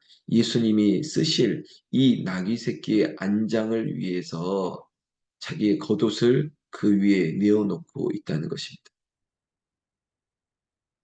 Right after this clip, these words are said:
저는 저와 우리 모든 주의 백성들이 주를 위해 내게 있는 은사, 내게 있는 겉옷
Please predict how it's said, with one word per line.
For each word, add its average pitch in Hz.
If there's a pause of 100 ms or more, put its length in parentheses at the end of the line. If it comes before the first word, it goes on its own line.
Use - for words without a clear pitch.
(420)
저는 104 (460)
저와 101
우리 104
모든 110 (920)
주의 113
백성들이 95 (220)
주를 117
위해 92 (340)
내게 107
있는 98
은사, 117 (720)
내게 110
있는 101
겉옷 104